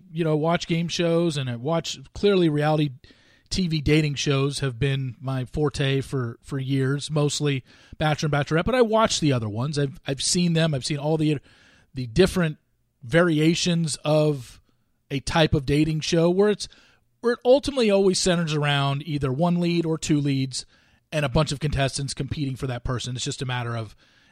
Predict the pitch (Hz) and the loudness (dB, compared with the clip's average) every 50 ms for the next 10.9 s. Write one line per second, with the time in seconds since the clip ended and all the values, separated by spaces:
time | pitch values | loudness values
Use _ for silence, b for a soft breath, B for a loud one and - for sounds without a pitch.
0 | b - 143 123 95 90 - - 147 139 139 135 135 123 104 147 143 135 131 - | b -10 -10 -8 -8 -8 -6 -6 -2 0 0 0 0 0 0 2 2 2 0 -2
1 | - - 139 131 127 127 113 127 135 131 135 135 131 131 127 131 127 - - 127 | -4 -2 -2 0 -2 -2 -2 -4 -4 -4 -2 -4 -2 -2 -2 -2 -4 -4 -4 -6
2 | 117 - 135 131 123 117 123 135 - 131 117 107 113 135 147 143 143 139 139 139 | -6 -4 -4 -4 -4 -4 -6 -6 -6 -8 -6 -4 0 2 2 2 2 0 -2 0
3 | 131 131 120 117 127 - - 123 123 117 120 123 123 120 - 240 247 247 - - | 0 -2 -2 -4 -6 -8 -8 -8 -6 -6 -6 -6 -6 -2 0 0 0 0 0 2
4 | 240 240 233 - - 165 156 143 135 123 113 - b b b b b b b - | 2 2 0 -2 -4 -4 -2 -2 -2 -4 -6 -8 b b b b b b b -2
5 | 208 127 - 87 98 - - - 135 117 101 87 - 120 85 73 - 78 107 - | -2 -2 -2 -2 -2 0 2 2 2 0 -2 -4 -6 -6 -8 -10 -12 -14 -12 -10
6 | - - - 127 120 - - - - - _ _ _ _ _ _ _ _ _ - | -10 -8 -6 -6 -6 -6 -6 -10 -12 -20 _ _ _ _ _ _ _ _ _ 2
7 | 117 160 180 180 - 160 147 147 160 165 165 165 - - 156 156 160 160 160 156 | 4 4 4 2 0 -2 2 2 4 4 4 2 0 0 0 0 2 4 6 6
8 | 156 147 139 143 143 143 139 139 135 135 127 - _ _ _ _ _ - 170 160 | 6 6 4 2 2 2 0 -2 -2 -4 -8 -12 _ _ _ _ _ -4 -4 -2
9 | - - 160 156 139 139 139 123 - - 147 127 120 120 117 113 113 - 131 131 | -2 0 0 0 0 -2 -4 -6 -4 -4 -2 -2 -2 -2 -2 -4 -6 -6 -6 -4
10 | 127 123 120 110 95 98 151 160 156 143 135 135 127 127 123 123 117 | -4 -2 -4 -4 2 4 6 6 6 4 0 -2 -2 -2 -4 -6 -10